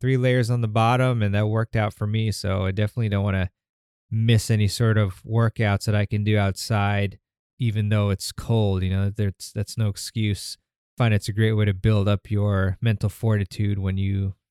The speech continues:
face, uh, tough conditions like that, especially when you have a lot of clothes on, it's fine. But all things aside, as far as temperature and all that, I thought lately about some different topics to present to you on the podcast. And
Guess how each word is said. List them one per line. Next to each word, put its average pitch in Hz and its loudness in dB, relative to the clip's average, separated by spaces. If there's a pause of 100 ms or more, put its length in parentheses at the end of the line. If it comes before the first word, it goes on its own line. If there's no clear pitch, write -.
face, - -2 (100)
uh, 98 -6
tough - -6
conditions 101 -4
like 90 -4
that, 92 -4 (440)
especially 151 0
when 117 4
you 110 4
have 104 2
a 107 -2
lot 95 2
of - -4
clothes 101 0
on, 98 0
it's - -6
fine. 98 -2
But 107 0 (320)
all 165 2 (320)
things 139 2
aside, 123 2
as 107 0
far 117 2
as - 0
temperature 113 0
and 101 0
all 101 0
that, 104 0 (240)
I 160 0 (500)
thought 247 -2
lately 185 2
about 147 4
some 143 0
different 139 2
topics 120 2
to - 0
present 117 2
to - -6
you 113 4
on 110 2
the 107 0
podcast. 120 2
And 131 -2